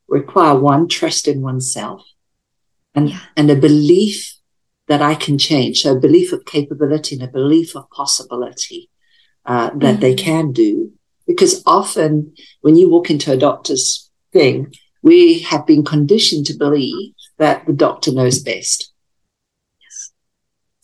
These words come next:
Speaker 1: Haven't we?
Speaker 2: And we are not equipped with having the, the skills to have
Speaker 1: Exactly.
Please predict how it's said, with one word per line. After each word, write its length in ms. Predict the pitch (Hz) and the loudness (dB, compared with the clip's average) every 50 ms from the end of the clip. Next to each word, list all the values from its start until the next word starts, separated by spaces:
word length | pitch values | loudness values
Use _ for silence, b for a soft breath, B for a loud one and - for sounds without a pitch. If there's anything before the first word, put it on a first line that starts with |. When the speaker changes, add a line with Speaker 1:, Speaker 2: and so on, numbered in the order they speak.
| - _ _ _ _ _ _ _ _ | -20 _ _ _ _ _ _ _ _
Speaker 1:
Haven't 260 | - 220 233 214 143 | 0 2 4 4 4
we? 180 | 127 123 - - - | 4 2 0 -2 -2
Speaker 2:
And 180 | 233 233 214 220 | -4 -4 -2 -2
we 160 | 220 247 247 | 0 2 2
are 60 | 240 | 2
not 200 | 247 294 311 294 269 | 0 0 0 0 -2
equipped 440 | 254 - - 285 294 277 285 - | -2 -2 -2 -2 -2 -2 -2 -2
with 160 | 226 240 226 233 | 0 0 2 2
having 340 | 240 247 262 262 247 233 214 | 2 0 2 2 2 0 0
the, 200 | 214 208 208 - _ _ _ _ _ | -2 -4 -6 -10 _ _ _ _ _
the 160 | - 226 220 226 | -6 -4 -4 -4
skills 580 | - - - - - 302 302 302 285 262 - - | -6 -8 -6 -2 0 2 2 2 2 0 -2 -4
to 140 | - 240 | -4 -4
have 200 | 226 196 226 220 240 | -2 0 2 2 4
Speaker 1:
Exactly. 800 | 262 262 - 220 185 - - - - 160 127 127 127 - - | 4 4 4 4 4 2 0 0 0 0 0 -2 -4 -8 -14